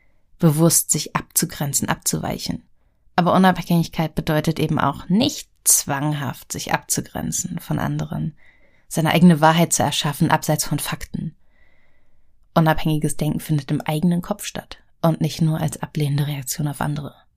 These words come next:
Unabhängigkeit darf Zustimmung auslösen. Da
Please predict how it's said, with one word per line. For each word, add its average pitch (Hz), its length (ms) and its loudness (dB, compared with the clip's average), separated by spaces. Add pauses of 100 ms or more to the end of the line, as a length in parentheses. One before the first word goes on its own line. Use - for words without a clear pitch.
(920)
Unabhängigkeit 175 1000 2
darf 151 200 -6
Zustimmung - 600 -2
auslösen. 160 800 -8 (420)
Da - 80 -12